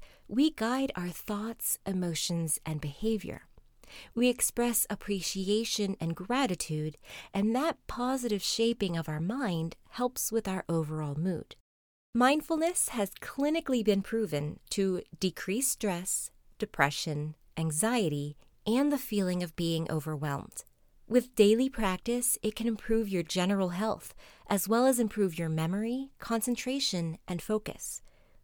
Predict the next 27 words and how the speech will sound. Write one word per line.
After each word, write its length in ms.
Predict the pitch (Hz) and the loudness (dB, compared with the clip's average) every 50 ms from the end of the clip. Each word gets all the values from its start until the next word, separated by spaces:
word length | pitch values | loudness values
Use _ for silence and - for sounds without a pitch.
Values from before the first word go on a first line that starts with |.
| _ - | _ 0
It 120 | - 226 - - | 0 0 4 6
also 400 | 208 220 233 240 - - 294 269 | 6 6 6 6 4 6 8 8
lessens 560 | 262 214 180 170 - - - 170 170 165 - - | 8 6 4 2 2 0 0 0 0 0 0 0
emotional 680 | - 190 190 185 175 160 160 - - 165 170 170 165 156 | 0 0 0 2 0 -2 -2 -2 -2 0 0 0 0 0
reactivity. 760 | 147 156 147 135 135 - - - 190 190 156 - - - - - - - - - - - - - - - - - - - | 0 -2 -2 -2 -4 -6 -6 -4 -4 -2 -2 -4 -6 -8 -12 -18 -20 -20 -20 -20 -20 -20 -20 -20 -20 -20 -20 -16 -2 0
All 220 | 220 247 269 311 | 0 2 2 2
of 80 | 311 277 | 2 2
these 240 | 285 285 277 - - | 2 2 4 2 6
things 340 | - 220 208 208 202 - | 6 6 6 6 4 2
together 580 | - - 185 - - 247 262 220 180 165 160 156 | 0 0 -4 -2 0 0 0 2 0 0 -2 -2
really 440 | 160 160 175 208 220 247 269 277 269 | -4 -4 -2 -2 -2 -2 -2 -4 -4
does 320 | - 233 220 220 214 - | 0 0 2 2 0 0
improve 640 | 185 175 - - - - 220 226 202 175 165 156 156 | -4 -6 -6 -10 -8 -2 0 2 2 2 0 -2 -4
your 260 | 165 170 190 214 254 269 | -4 -2 0 0 0 -2
quality 640 | - - - - 233 240 254 247 233 208 202 175 | -4 -10 -10 -8 -4 0 0 0 2 2 0 -2
of 140 | 156 151 170 | -2 -4 -6
life 500 | 196 208 233 202 160 151 - - - - - | -6 -4 -4 -4 -4 -4 -6 -8 -16 -10 -6
and 180 | 175 170 165 165 | -4 -4 -2 0
well-being. 540 | 175 165 160 147 165 170 175 - - - - _ _ _ _ _ _ _ _ _ _ _ _ _ _ _ _ _ _ _ _ _ _ _ _ _ _ _ _ _ - | 0 0 -2 -2 -4 -6 -6 -8 -10 -12 -18 _ _ _ _ _ _ _ _ _ _ _ _ _ _ _ _ _ _ _ _ _ _ _ _ _ _ _ _ _ 4
Now, 260 | 220 208 202 202 208 | 6 8 8 8 8
before 480 | 185 185 233 220 - - 254 277 311 320 | 6 6 4 2 4 6 6 6 8 8
we 140 | 320 320 | 6 6
begin 580 | 277 269 240 247 233 214 185 160 160 175 196 - | 6 4 4 6 6 6 6 6 4 2 0 -2
the 200 | - - 185 180 | -2 0 0 2
example 440 | 170 156 160 - 214 208 214 208 196 | 2 0 0 2 2 2 2 2 2
meditation 560 | 175 165 156 156 151 - - 202 185 - 175 - | 0 0 0 -2 -4 -6 -6 -6 -6 -4 -6 -8
exercise, 760 | 170 160 - - 175 165 - - 170 160 160 160 165 160 | -8 -8 -6 -6 -6 -4 -4 -4 -2 -2 -4 -4 -4 -4